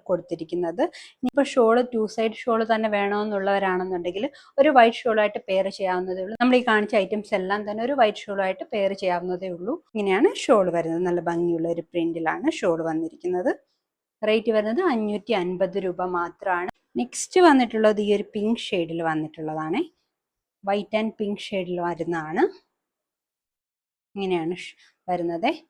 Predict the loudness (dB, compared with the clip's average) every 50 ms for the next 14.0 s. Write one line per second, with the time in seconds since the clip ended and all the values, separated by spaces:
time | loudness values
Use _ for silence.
0 | _ _ _ _ _ _ _ _ _ _ _ _ _ _ _ -2 2 4 4 4
1 | 2 -2 -4 -2 -2 -2 0 2 4 6 8 8 8 6 6 4 2 2 -2 -6
2 | -8 -14 _ -20 _ _ _ _ _ _ _ _ _ _ _ _ _ _ _ _
3 | _ _ _ _ _ _ _ -6 -2 0 2 4 4 4 6 6 4 4 4 4
4 | 4 4 4 2 2 2 2 2 2 2 0 0 0 0 0 -2 -4 -4 -4 -4
5 | -2 -4 -6 -6 -6 -8 -8 -4 -4 -4 -4 -4 _ _ _ _ _ _ _ _
6 | _ _ _ -10 0 4 4 4 4 2 -4 -18 _ -6 0 2 4 4 4 2
7 | 2 -2 -2 -2 -2 -2 2 2 0 0 0 -6 -10 -10 -6 -4 -4 -2 -2 -4
8 | -6 -8 _ _ _ _ _ _ _ _ _ -20 -20 _ -20 -20 -10 _ 6 6
9 | 8 8 6 2 6 8 8 8 8 6 -2 -6 -4 -2 -2 -2 0 -2 -2 0
10 | 0 0 0 0 -2 -2 -2 -2 -2 -4 -4 -6 -6 -6 -4 -4 -4 -4 -4 -6
11 | -6 -6 -6 -6 -6 -8 -10 -10 -8 -8 -8 -8 -8 -6 -6 -6 -6 -6 -6 -4
12 | -4 -4 -2 -4 -6 -6 _ -16 -20 -20 _ _ _ _ _ -2 0 0 0 0
13 | -4 -6 -4 -4 -4 -2 0 0 0 0 0 -2 -2 -2 -2 -2 -2 -2 -2 -2